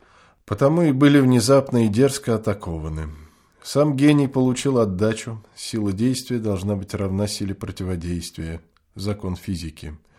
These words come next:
Судя по двум свекольным синякам под глазами и треснутым очкам, случайные персонажи этой трагикомедии отыгрывались на физиономии героя как минимум в четыре руки. Второй пациент был физик-ядерщик,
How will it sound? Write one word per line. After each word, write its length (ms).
Судя 360
по 160
двум 260
свекольным 640
синякам 540
под 120
глазами 640
и 40
треснутым 600
очкам, 540
случайные 720
персонажи 680
этой 220
трагикомедии 1000
отыгрывались 760
на 100
физиономии 640
героя 480
как 220
минимум 440
в 60
четыре 400
руки. 400
Второй 400
пациент 480
был 160
физик-ядерщик, 1120